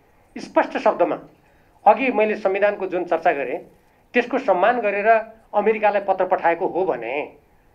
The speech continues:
अनि त्यो पत्र संसदमा दिनलाई के कठिनाइ पर्यो?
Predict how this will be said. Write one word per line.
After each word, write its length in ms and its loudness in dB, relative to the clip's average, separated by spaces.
अनि 100 -2
त्यो 180 -6
पत्र 580 -2
संसदमा 340 0
दिनलाई 300 -4
के 180 -10
कठिनाइ 300 -6
पर्यो? 200 -18